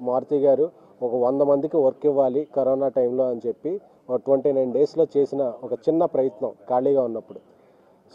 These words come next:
So ఆ ప్రయత్నానికి ఈరోజు ఇంతమంది respond అయ్యి ఇంత మంచిగా నవ్వులు పోస్తుంటే చాలా హ్యాపీగా ఉంది. ఇండస్ట్రీకి ఒక శుభపరిమాణం. ఎందుకంటే ఫ్యామిలీస్ థియేటర్కి ఈ మధ్య రావట్లేదు అంటున్నారు,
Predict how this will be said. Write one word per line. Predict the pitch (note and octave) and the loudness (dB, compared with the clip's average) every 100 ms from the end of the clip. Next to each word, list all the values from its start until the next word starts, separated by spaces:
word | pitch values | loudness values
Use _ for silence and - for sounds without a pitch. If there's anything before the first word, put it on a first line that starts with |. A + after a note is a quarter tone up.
| - | 4
So | D#3+ D#3+ | 4 6
ఆ | C#3 C#3+ | 4 4
ప్రయత్నానికి | D3 D3 C#3+ E3 D#3+ F3 | 4 2 2 2 2 0
ఈరోజు | D3 C#3+ D3+ | 2 2 2
ఇంతమంది | D3 C#3+ C#3+ E3+ D#3 E3 E3+ - - | 0 -2 2 4 4 2 0 -2 -2
respond | C3+ - D#3 D3 C#3+ | -2 0 2 2 2
అయ్యి | D#3 D3+ | 0 -2
ఇంత | C3+ - | -6 -2
మంచిగా | C#3+ C#3 C#3 D#3 | 2 2 2 0
నవ్వులు | C#3+ C3 C#3+ C#3+ C3 - - - - _ _ | 2 2 0 0 -4 -6 -20 -20 -20 _ _
పోస్తుంటే | C#3 C3 C#3+ B2+ C#3+ B2+ - | -4 -2 -4 -2 -4 -4 -2
చాలా | C3+ C#3+ | -2 -2
హ్యాపీగా | C3+ C3 C#3 B2+ B2 | -2 -4 -4 -6 -6
ఉంది. | A#2 B2 - - _ _ B2+ | -8 -10 -12 -20 _ _ -6
ఇండస్ట్రీకి | C3 D#3 - D3+ C#3+ | -2 -2 -2 -4 -2
ఒక | B2 - | -4 -2
శుభపరిమాణం. | B2+ - C#3 B2+ A#2+ B2 D3+ - | -6 -2 -2 -2 -4 -6 -8 -10
ఎందుకంటే | C3+ C#3+ C#3 C#3+ D#3 - _ _ | -8 -4 -4 -4 -6 -8 _ _
ఫ్యామిలీస్ | B2+ C#3 D3+ D3+ | -2 0 -2 -4
థియేటర్కి | C3 C#3 C#3 C3 | 0 0 0 -4
ఈ | |
మధ్య | B2+ A#2+ B2+ | -4 -4 -2
రావట్లేదు | A#2+ B2+ B2+ B2 | -2 -2 -4 -4
అంటున్నారు, | A2+ G#2+ A2 B2+ | -6 -10 -12 -12